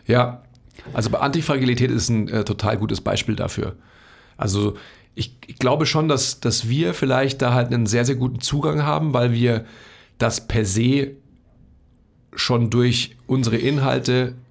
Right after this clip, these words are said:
vielleicht mehr verstehen als andere und dementsprechend halt schon einen sehr, sehr guten Zugang zu dieser Thematik an sich haben, dass wir uns das vorstellen können, was das bedeutet. Also gerade auch, ähm,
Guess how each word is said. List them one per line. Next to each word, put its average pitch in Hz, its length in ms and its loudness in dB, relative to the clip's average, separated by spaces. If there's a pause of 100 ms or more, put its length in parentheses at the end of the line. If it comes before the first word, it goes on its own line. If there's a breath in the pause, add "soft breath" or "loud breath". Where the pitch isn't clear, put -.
(200)
vielleicht 101 380 -2
mehr 113 160 0
verstehen 123 360 0
als - 160 -2
andere 123 460 -2 (800 loud breath)
und 107 140 -2
dementsprechend 120 520 0
halt 110 140 -2
schon 117 160 2
einen 104 140 2
sehr, 120 200 4
sehr 120 120 2
guten 113 280 -2
Zugang 113 520 0 (760 soft breath)
zu 123 100 -2
dieser 107 240 0
Thematik 120 540 0
an 107 100 0
sich 143 260 0
haben, - 280 -4 (640 soft breath)
dass 92 180 -2
wir 110 60 2
uns 110 120 -2
das - 120 -2
vorstellen 110 480 0
können, 110 180 -2
was - 140 -2
das - 100 -6
bedeutet. 113 600 -2 (600 loud breath)
Also 101 220 -2
gerade 120 440 2
auch, 113 320 2
ähm, 104 340 0